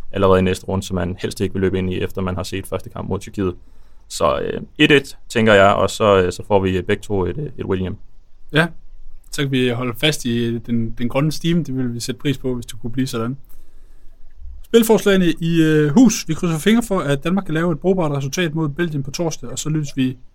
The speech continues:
Speaker 2: ved igen torsdag, hvor vi udkommer med vores normale podcast, og fredag, hvor vi altså er klar med en E M special i samarbejde med bet femogtyve på bagkanten af Danmark-Belgien. Tak fordi du, øh,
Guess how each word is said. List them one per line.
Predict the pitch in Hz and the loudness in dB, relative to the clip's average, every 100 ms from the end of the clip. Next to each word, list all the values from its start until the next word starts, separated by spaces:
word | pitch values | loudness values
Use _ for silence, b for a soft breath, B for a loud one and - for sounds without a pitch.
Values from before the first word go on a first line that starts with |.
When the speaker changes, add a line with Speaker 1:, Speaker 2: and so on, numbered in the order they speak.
| - - - | -16 -14 0
Speaker 2:
ved | 185 | 4
igen | 269 170 175 | 6 4 4
torsdag, | 180 165 - | 2 0 0
hvor | 139 | -2
vi | 135 135 | 0 2
udkommer | 165 156 123 | 2 0 0
med | 123 | -2
vores | 123 127 - | -2 -4 -4
normale | 135 175 143 110 - - | -4 -2 -2 -6 -10 -6
podcast, | 151 - - 131 - - - | -4 -4 -2 -4 -4 -10 -8
og | 127 113 | -6 -6
fredag, | - 165 147 110 | -6 -2 -2 -2
hvor | 127 | -4
vi | 120 | -4
altså | 117 - | -4 -4
er | 120 | -4
klar | 139 | -2
med | 123 | 0
en | 120 139 | 0 0
E | 123 | -2
M | |
special | 110 - 127 - 107 123 | -4 -4 -4 -4 -8 -8
i | |
samarbejde | 117 120 127 117 | -6 -2 -2 -2
med | 113 | -4
bet | 123 - | -4 -4
femogtyve | 120 110 123 | -6 -4 -4
på | 113 110 | -4 -6
bagkanten | 120 123 120 110 113 | -4 -4 -4 -6 -6
af | 104 104 - - | -8 -8 -12 -8
Danmark-Belgien. | 113 117 107 107 - - - - - - - - - - - - | -4 -2 -4 -8 -8 -12 -12 -10 -10 -10 -14 -16 -14 -14 -14 -2
Tak | - 214 | 4 6
fordi | 220 202 | 8 8
du, | 185 160 | 8 8
øh, | 147 143 | 8 8